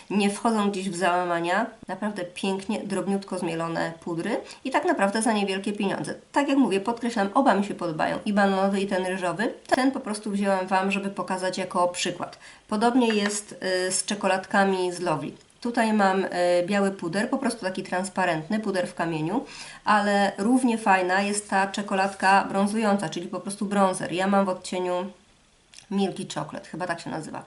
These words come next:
Oba te pudry są świetne. Mm, ten jest transparentny, nie zostawia białego koloru, nie, tym się nie martwcie. Jest po prostu taki przezroczysty, nie nadaje nam koloru. On nam ujednolica koloryt i świetnie matuje. A bronzer z kolei daje taki efekt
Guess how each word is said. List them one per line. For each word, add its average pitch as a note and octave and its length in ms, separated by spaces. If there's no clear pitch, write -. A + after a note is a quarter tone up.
Oba A3+ 180
te F#3 120
pudry E3+ 260
są F3 180
świetne. - 560
Mm, F3+ 260
ten A#3 220
jest A#3+ 240
transparentny, G3+ 680
nie A3+ 180
zostawia G3+ 440
białego F3 360
koloru, F#3+ 400
nie, F#3 140
tym G3 180
się F3+ 140
nie F3 120
martwcie. F3 640
Jest B3 240
po A3 60
prostu - 260
taki G#3+ 220
przezroczysty, A3 760
nie F3+ 140
nadaje G#3 360
nam E3+ 160
koloru. E3 420
On G3 420
nam G3 280
ujednolica G#3 580
koloryt F#3+ 480
i - 20
świetnie A3+ 420
matuje. A3 580
A G3 80
bronzer G#3+ 420
z - 60
kolei F#3+ 340
daje F#3 320
taki F3+ 300
efekt F3 280